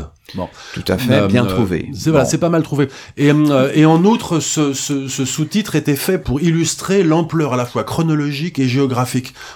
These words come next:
Speaker 1: du propos du, euh, du livre. Donc, outre que ça montre l'amplitude alphabétique, voilà, de A à Z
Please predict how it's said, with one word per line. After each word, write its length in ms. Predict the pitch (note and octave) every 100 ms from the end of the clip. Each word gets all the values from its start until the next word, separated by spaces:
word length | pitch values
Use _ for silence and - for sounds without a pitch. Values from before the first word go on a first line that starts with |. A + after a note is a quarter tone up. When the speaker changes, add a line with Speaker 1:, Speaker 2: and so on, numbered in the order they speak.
| -
Speaker 1:
du 100 | A#2+
propos 320 | - B2+ C3+
du, 260 | B2+ A2+ G#2+ G#2+
euh, 260 | G#2 G2+
du 140 | G2 A2
livre. 280 | G#2 G2 - - -
Donc, 140 | G#2+ B3
outre 280 | G#3+ - -
que 280 | D3+ C3 - - -
ça 140 | - A#2
montre 240 | C3+ B2
l'amplitude 360 | A#2+ B2 B2+ C3
alphabétique, 580 | A#2+ A#2+ C#3 C#3 D3+ -
voilà, 220 | B2 B2
de 120 | G#2+
A 200 | G#2+ A#2+
à 80 | A#2+
Z 200 | A2+